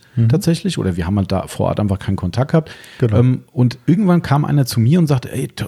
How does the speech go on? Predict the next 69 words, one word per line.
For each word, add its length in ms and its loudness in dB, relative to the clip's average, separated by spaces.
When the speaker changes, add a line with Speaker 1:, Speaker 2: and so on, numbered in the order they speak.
Speaker 2:
äh, 100 -2
Tommy, 320 2
wir, 240 2
wir 120 2
waren 160 2
am 80 2
Scangrip-Stand, 580 2
die 100 2
haben 120 0
da 80 2
eure 240 0
Tücher 340 0
liegen." 340 0
Ich 80 -8
dachte, 180 -10
"What?" 260 -2
Speaker 1:
Hm. 160 2
Speaker 2:
Ja, 180 0
und 160 -2
dann 0 -
Speaker 1:
Ja. 80 2
Speaker 2:
sind, 180 0
bin 100 0
ich 100 -4
zu 100 -2
Scangrip 380 0
hin 100 2
und 60 4
hab 60 6
Speaker 1:
Ja. 60 2
Speaker 2:
zum 120 -2
ersten 220 0
Mal 60 2
den 120 0
Ebbe 180 -2
getroffen. 480 -4
Speaker 1:
Mhm. 260 2
Speaker 2:
Und 120 0
der 80 4
stand 260 0
wirklich 240 0
da 100 2
und 100 4
hatte 220 2
euer 200 0
Testpanel 500 2
da, 180 2
wo 120 2
die 100 -6
Lampen 240 2
drauf 220 -2
gerichtet 340 2
Speaker 1:
Mhm. 40 4
Speaker 2:
waren, 120 2
wo 80 0
poliert 340 -2
wurde 200 2
und 80 4
hatte 180 2
unsere 400 0
Crazy 380 -2
Piles 360 2
und 260 0
ich 40 -20
weiß 180 -2
nicht, 60 0
noch 100 0
ein 100 2
Tuch. 260 2